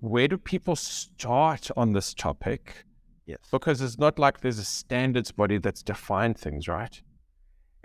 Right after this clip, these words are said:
Speaker 2: It, it, yes, there, there really isn't. There's something that I'll get to in a moment. One thing I'll say that you should not do, do not do this. Do not get your idea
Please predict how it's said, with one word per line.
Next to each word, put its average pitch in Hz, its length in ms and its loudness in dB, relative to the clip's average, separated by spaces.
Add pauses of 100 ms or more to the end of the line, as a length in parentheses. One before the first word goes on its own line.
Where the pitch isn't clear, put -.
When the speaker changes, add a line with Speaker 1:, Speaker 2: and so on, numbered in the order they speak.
Speaker 2:
It, 127 180 0
it, - 240 -8 (160)
yes, 110 400 4
there, 110 260 2
there 117 120 4
really 135 760 2
isn't. 110 520 -2 (180)
There's 107 420 -2
something 101 580 2
that 95 100 2
I'll 98 120 0
get 98 180 -2
to 104 120 -4
in 95 60 -2
a 92 40 -2
moment. 85 340 -6 (560)
One 139 260 2
thing 175 180 2
I'll 139 120 2
say 120 360 2
that 107 260 -4
you 120 140 2
should - 260 -2 (240)
not 110 540 0 (180)
do, 87 180 -10 (520)
do 107 100 -2
not 123 340 4
do 143 160 4
this. - 400 -4 (680)
Do 101 120 0
not 113 420 2
get 117 200 0
your 113 160 4
idea 101 460 4